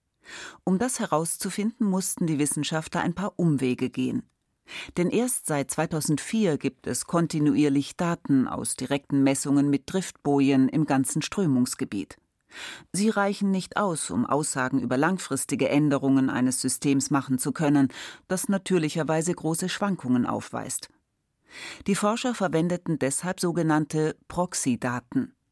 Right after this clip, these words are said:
Das sind Stellvertreterdaten. Lefke Cäsar und ihre Kollegen sammelten sie in Klimaarchiven.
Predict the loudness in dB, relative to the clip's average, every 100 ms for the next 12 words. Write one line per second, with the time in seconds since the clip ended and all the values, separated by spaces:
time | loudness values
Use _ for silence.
0 | _ _ -6 -2 -2 -2 0 -2 0 -4
1 | -6 -6 -4 -2 -2 -4 -6 -8 -8 _
2 | _ _ -18 -14 -14 -4 0 0 -2 -6
3 | -4 -2 -2 -2 -2 -2 -4 -6 -6 -2
4 | 2 2 2 2 0 0 -2 -4 -2 -2
5 | 0 0 0 -4 -2 0 0 -2 -4 -4
6 | -4 -4 -8 -12